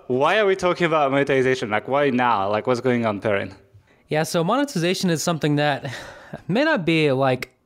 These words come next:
Speaker 2: super pressing, but it's something that I think about all the time. And I think when we are building authority sites, especially the way that we build them, you know, and we see tons of student sites and that sort of thing,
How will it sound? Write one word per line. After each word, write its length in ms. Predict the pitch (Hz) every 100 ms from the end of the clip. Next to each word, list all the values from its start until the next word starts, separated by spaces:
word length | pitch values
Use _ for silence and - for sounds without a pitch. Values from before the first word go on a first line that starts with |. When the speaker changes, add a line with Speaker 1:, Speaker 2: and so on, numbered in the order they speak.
| _ -
Speaker 2:
super 340 | - 262 190
pressing, 460 | - 143 135 170 151
but 100 | 139
it's 140 | 127
something 300 | 160 151 165
that 100 | 147
I 120 | 131
think 340 | 123 - 139 143
about 420 | 127 127 120 -
all 220 | 123 123
the 100 | 131
time. 460 | 127 113 110 113 113
And 180 | 123 117
I 80 |
think 380 | 113 - 233 214 - - - - _ -
when 260 | 143 147
we 120 | 147
are 120 | 160 131
building 320 | 180 175 165
authority 380 | - 156 151 147
sites, 360 | 151 139 139
especially 840 | 127 - 139 - 135 139 139 131 127
the 120 | 127
way 140 | 120
that 140 | 123 117
we 160 | 120
build 360 | 127 131 123 123
them, 440 | 123 123 120 123 120 - -
you 160 | 131
know, 100 | 123
and 260 | 120 127 127
we 120 | 135
see 260 | - 202 180
tons 320 | - 165 147
of 100 | 120
student 380 | - 160 151 151
sites 340 | 147 139 147
and 120 | 139
that 140 | 139 139
sort 120 | 156
of 80 | 147
thing, 380 | 156 151 156